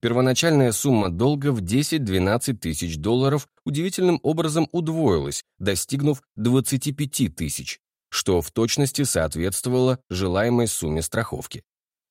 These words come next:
На расписке, якобы выданной Роуэном, стояла дата – январь тысяча девятьсот двадцать первого года. Это было важно, поскольку значило, что долг образовался ещё до подачи первых заявлений о страховке.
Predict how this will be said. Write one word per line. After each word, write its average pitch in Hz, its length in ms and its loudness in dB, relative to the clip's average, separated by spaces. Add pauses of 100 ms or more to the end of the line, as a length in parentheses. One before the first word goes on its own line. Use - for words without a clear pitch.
(200)
На 104 180 4
расписке, 156 540 -2
якобы 143 480 2
выданной 117 420 2
Роуэном, 110 540 2
стояла 165 480 0
дата – 85 440 -2
январь 107 600 2
тысяча 110 400 -4
девятьсот 107 420 -2
двадцать 82 460 -2
первого 82 400 0
года. 98 380 -6 (640)
Это 113 180 2
было 117 220 4
важно, 76 400 0
поскольку 92 420 -2
значило, 104 480 0
что 98 240 -2
долг 92 400 -2
образовался 95 680 0
ещё 101 400 -2
до 107 260 2
подачи 82 540 0
первых 78 420 -2
заявлений 78 580 -2
о 104 120 -4
страховке. - 680 -4